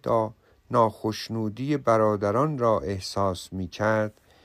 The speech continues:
چند پرتقال از جیبش درآورد و شروع کرد به انداختن آنها در هوا و این دست و آن دست کردنشان.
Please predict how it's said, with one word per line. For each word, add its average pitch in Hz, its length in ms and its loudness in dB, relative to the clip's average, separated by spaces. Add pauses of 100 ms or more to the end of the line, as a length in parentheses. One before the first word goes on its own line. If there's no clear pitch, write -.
(320)
چند 113 580 0
پرتقال 104 800 2
از 90 280 -4
جیبش 98 480 -4
درآورد 123 720 0
و 117 320 -2 (380)
شروع 117 420 -4
کرد 104 500 -2
به 90 120 -4
انداختن 90 840 -2
آنها 110 680 -4 (500)
در 92 180 -2
هوا 101 720 -2 (340)
و 92 60 -4
این 90 320 -4
دست 82 400 -8
و 80 40 -8
آن 78 280 -10
دست 78 320 -12
کردنشان. 73 760 -12